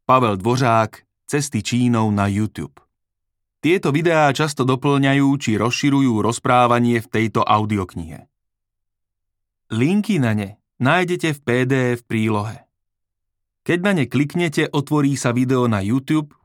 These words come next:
ktorom príbeh či spomínanú zaujímavosť z knihy rozoberám podrobnejšie.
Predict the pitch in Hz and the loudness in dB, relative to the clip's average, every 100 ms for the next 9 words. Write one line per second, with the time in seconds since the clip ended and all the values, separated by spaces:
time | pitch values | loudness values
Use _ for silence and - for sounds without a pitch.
0 | - 175 131 107 117 127 120 135 147 - | -2 0 0 -2 0 0 0 -2 -4 -10
1 | - 104 - 127 131 127 113 107 101 107 | -10 -8 -4 0 2 2 0 0 -2 -2
2 | 117 127 123 117 104 98 - - 131 147 | 0 0 0 0 -2 -8 -12 -10 -4 -2
3 | 143 135 131 156 165 147 135 127 117 101 | 0 0 0 0 0 0 2 2 0 -2
4 | 110 107 101 101 98 - 67 | -2 -2 -4 -6 -8 -12 -14